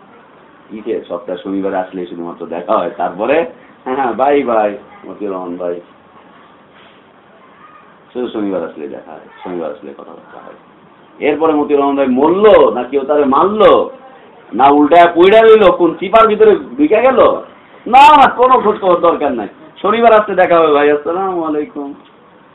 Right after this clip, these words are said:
আমার সাথে দরকার নাই, নিজেদের সাথে অন্তত সম্পর্ক রাখেন, সৌহার্দ্যপূর্ণ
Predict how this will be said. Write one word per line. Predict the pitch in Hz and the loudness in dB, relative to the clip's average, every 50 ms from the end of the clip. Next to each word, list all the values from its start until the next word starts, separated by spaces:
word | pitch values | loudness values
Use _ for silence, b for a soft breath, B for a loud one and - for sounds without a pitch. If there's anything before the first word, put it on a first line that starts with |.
| 156 151 156 151 143 139 139 135 135 123 - - - _ _ _ _ - _ _ - 71 69 71 71 - - - _ _ _ _ _ _ _ _ _ _ _ _ _ - - - - - _ _ _ _ _ _ _ _ _ _ _ _ _ _ _ _ _ _ - _ _ _ _ _ _ - _ - _ _ _ _ _ _ _ _ _ _ _ _ _ _ _ - _ _ _ _ _ _ | -20 -20 -20 -20 -20 -20 -20 -20 -20 -20 -20 -20 -20 _ _ _ _ -20 _ _ -20 -20 -20 -20 -20 -20 -20 -20 _ _ _ _ _ _ _ _ _ _ _ _ _ -20 -20 -20 -20 -20 _ _ _ _ _ _ _ _ _ _ _ _ _ _ _ _ _ _ -20 _ _ _ _ _ _ -20 _ -20 _ _ _ _ _ _ _ _ _ _ _ _ _ _ _ -20 _ _ _ _ _ _
আমার | - 135 190 254 285 - | -2 0 2 4 2 4
সাথে | 262 302 302 302 | 4 2 2 4
দরকার | 269 277 254 - 226 220 190 170 | 4 4 4 4 4 2 2 2
নাই, | 147 120 92 - - - _ _ - | 0 -2 -4 -8 -12 -20 _ _ -2
নিজেদের | 185 214 240 233 302 294 311 302 - | -2 0 2 2 4 4 4 2 2
সাথে | 254 269 269 269 | 0 0 2 2
অন্তত | 254 247 240 233 240 220 | 2 2 0 -2 -2 -2
সম্পর্ক | - - - - 208 170 170 | -4 -4 -4 -4 -6 -6 -4
রাখেন, | 156 131 110 - - 82 71 - - _ _ - - - - - - - - - - - - - - - - - - - - - - _ _ _ _ - | -4 -4 -6 -6 -10 -14 -18 -18 -20 _ _ -8 -6 -6 -6 -6 -8 -12 -12 -14 -16 -16 -18 -20 -20 -20 -20 -20 -20 -20 -20 -20 -20 _ _ _ _ -2
সৌহার্দ্যপূর্ণ | 135 147 170 196 208 202 220 247 240 240 240 240 240 | 2 4 6 6 4 4 2 0 0 0 0 2 4